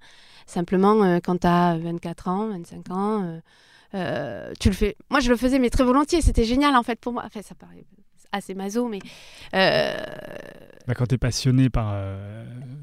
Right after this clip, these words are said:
Speaker 2: par ton
Speaker 1: Ouais,
Speaker 2: métier,
Speaker 1: c'est ça.
Speaker 2: c'est plus
Speaker 1: T'apprends
Speaker 2: facile.
Speaker 1: plein de trucs, euh, tu comprends les choses, euh, tu, tu touches à, il y a du concret dans tout ça, tu rencontres des gens quand même, enfin, t'as envie de partager, enfin... Et puis t'es jeune et c'est le début. Et puis j'avais la chance,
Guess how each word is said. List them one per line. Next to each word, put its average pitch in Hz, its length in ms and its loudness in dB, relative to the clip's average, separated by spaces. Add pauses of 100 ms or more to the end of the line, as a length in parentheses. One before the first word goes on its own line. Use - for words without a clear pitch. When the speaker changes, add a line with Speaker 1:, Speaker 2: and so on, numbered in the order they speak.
Speaker 2:
par - 140 -12
ton 262 180 2
Speaker 1:
Ouais, 320 100 6 (240)
Speaker 2:
métier, 311 180 0
Speaker 1:
c'est - 0 -
ça. - 180 -2 (240)
Speaker 2:
c'est 233 80 4
plus 208 80 2
Speaker 1:
T'apprends 240 300 2
Speaker 2:
facile. - 100 6
Speaker 1:
plein 277 120 4
de 285 40 0
trucs, 349 480 2
euh, 262 160 2
tu - 100 -12
comprends 240 340 -4
les 247 140 -4
choses, 339 500 0
euh, 240 200 -10 (480)
tu, 214 560 -6
tu - 140 -16
touches - 280 -8
à, - 640 -2 (600)
il 233 80 2
y - 20 8
a 214 40 4
du 214 100 2
concret 285 520 0
dans 311 120 0
tout - 160 -8
ça, 311 640 -2
tu - 140 -12
rencontres 208 440 -10
des 254 140 -6
gens 285 180 -10
quand 294 120 -10
même, 294 320 -4
enfin, 233 340 2
t'as 208 100 -2
envie 196 160 -8
de - 60 -20
partager, 240 400 -8
enfin... 254 160 -10 (240)
Et - 60 -14
puis - 100 -16
t'es 214 160 0
jeune 262 320 4
et 202 80 -4
c'est 196 160 -10
le 190 60 -6
début. 214 280 0
Et 269 40 0
puis - 180 -12 (560)
j'avais 190 320 2
la 190 140 4
chance, 330 400 0